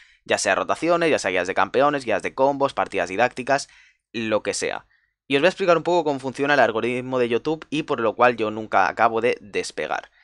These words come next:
Os explico, cuando un canal de League of Legends o un canal en general tiene, mm, que cada vídeo tiene muchas visualizaciones y que las visualizaciones además no son en plan de abro vídeo y lo corto, es decir, que tiene un, digamos, un periodo de tiempo en el que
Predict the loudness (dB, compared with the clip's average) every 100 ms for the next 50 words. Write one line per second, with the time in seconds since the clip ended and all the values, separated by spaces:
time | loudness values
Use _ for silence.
0 | _ _ -6 -6 -2 -2 -2 -2 -2 2
1 | 2 0 _ -6 -4 -4 4 4 6 2
2 | 0 -4 0 0 0 -4 -6 -8 -4 -2
3 | -2 -4 -8 -8 -4 2 2 2 -4 -4
4 | -10 _ _ -8 -6 -8 _ _ 4 8
5 | 8 4 -2 -4 -6 -6 -6 -6 -6 -8
6 | -10 -10 -10 -10 -10 -16 -20 _ _ _
7 | -4 -2 4 2 4 0 0 -4 0 2
8 | 4 2 0 -6 -6 -2 0 2 0 0
9 | -2 -4 -8 -10 -8 -4 0 0 0 -4
10 | -6 -8 -6 -4 -4 -8 -12 -20 _ _
11 | -10 -8 -4 2 2 2 -6 -2 0 2
12 | 2 2 0 -6 -4 -6 -6 -6 -6